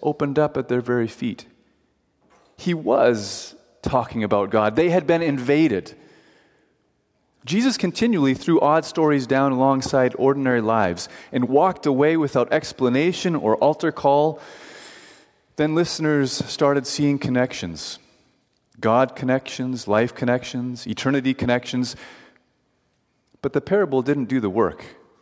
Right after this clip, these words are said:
It put the listener's imagination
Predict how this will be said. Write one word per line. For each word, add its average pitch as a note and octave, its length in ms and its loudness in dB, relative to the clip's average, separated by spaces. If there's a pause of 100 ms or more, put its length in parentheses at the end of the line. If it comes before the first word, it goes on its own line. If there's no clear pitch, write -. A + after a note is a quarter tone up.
(1000)
It C#3 160 -4
put F#3 220 0
the C#3+ 100 2
listener's C3+ 560 -2
imagination A#2 1040 -2